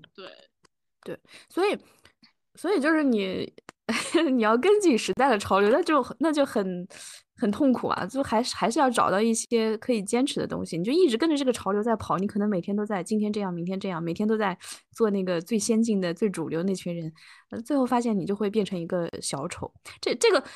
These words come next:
Speaker 2: 这个我插一句啊，就是因为最近那个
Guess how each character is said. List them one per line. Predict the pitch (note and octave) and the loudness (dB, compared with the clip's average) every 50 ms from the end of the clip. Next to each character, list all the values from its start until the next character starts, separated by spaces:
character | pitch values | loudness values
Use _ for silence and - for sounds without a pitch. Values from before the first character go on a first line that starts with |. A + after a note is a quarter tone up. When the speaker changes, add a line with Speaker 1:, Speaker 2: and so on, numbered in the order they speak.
| - _ - | -20 _ -4
Speaker 2:
这 | F4+ | 0
个 | F4 B3+ | 2 4
我 | G3 D#3+ C#3+ | 4 4 2
插 | - - - - C#4 | 0 2 2 4 4
一 | C4+ A#3+ | 4 2
句 | G3+ - G#3 | 0 0 0
啊， | G#3+ D3 D3 | 0 0 0
就 | F#3 A#3+ A#3+ | 0 0 -2
是 | A#3 A#3+ A3 F#3 - | 0 0 0 0 0
因 | A2+ - A#3 | 0 2 2
为 | A#3+ A#3 | 2 2
最 | A#3 B3+ A3+ | 0 0 0
近 | A3+ A#3 | 2 2
那 | A3+ A3+ G#3 | 2 2 2
个 | F#3 D#3+ E3 | 0 -2 -2